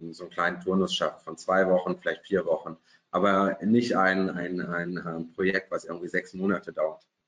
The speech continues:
Da feiert man einfach zwischendurch keine Erfolge. Ähm, das führt zu Demotivation bei den Mitarbeitern und im Endeffekt, äh, weiß man gar nicht zwischendurch, wo man steht. Ähm, deswegen ist es immer sehr, sehr wichtig, die möglichst klein zu schnüren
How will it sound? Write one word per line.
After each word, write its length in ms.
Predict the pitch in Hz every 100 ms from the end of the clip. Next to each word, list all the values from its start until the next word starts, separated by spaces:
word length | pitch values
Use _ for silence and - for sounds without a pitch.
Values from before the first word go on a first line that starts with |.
| _
Da 120 | 92 -
feiert 320 | 107 123 123
man 140 | 110
einfach 240 | 101 101 98
zwischendurch 420 | 110 107 101 -
keine 240 | 101 98
Erfolge. 600 | 90 - 123 127 123 120 - - _ _
Ähm, 540 | 95 92 92 95 95 -
das 400 | 95 95 - - _ -
führt 260 | 104 -
zu 140 | - 92
Demotivation 760 | 104 110 101 98 87 - 98
bei 100 | 92
den 140 | 90 98
Mitarbeitern 720 | 113 101 95 92 95 92 95 _ _ _
und 220 | 95 107 98
im 140 | 95
Endeffekt, 640 | 92 110 - 101 92 - -
äh, 40 |
weiß 500 | 87 90 87 90 101
man 200 | 117 95
gar 160 | 87 92
nicht 220 | 95 -
zwischendurch, 440 | - 98 87 90 87
wo 60 |
man 160 | 87 82
steht. 460 | - 101 82 - _ -
Ähm, 360 | 85 82 85 82
deswegen 640 | - - 90 90 90 90 -
ist 120 | -
es 100 | 98
immer 200 | 101 95
sehr, 120 | 95
sehr 120 | 90 90
wichtig, 360 | 98 92 - _
die 80 | 95
möglichst 400 | 87 87 85 -
klein 280 | 87 87 113
zu 120 | -
schnüren 380 | - 110 110